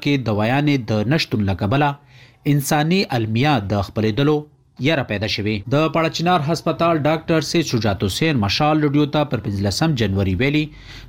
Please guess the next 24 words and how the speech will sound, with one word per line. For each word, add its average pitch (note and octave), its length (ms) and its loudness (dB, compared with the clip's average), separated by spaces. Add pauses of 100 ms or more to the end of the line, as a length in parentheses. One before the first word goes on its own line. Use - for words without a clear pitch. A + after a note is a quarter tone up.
(120)
د E3 180 4
سیمې F#3+ 300 0
تګ F#3+ 180 2
راتګ G2+ 300 -4
لارې G2 260 0
بند D#3+ 220 0
دي E3 160 2
چې A#2+ 160 -4
داسې D3 280 0
ورته D3+ 360 0
دوايانې A2+ 440 2
راځي D3 280 0 (460)
او D3+ 200 4
نه G3 100 4 (100)
مریضان B2+ 460 2 (100)
له G#2+ 60 2 (100)
ضلع B2 280 2
بهر D#3 400 2
د A2+ 240 -2
علاج C#3 320 0
لپاره D3 360 0
نورو F3+ 200 4
هسپتالونو A#2+ 640 0
ته D3+ 80 2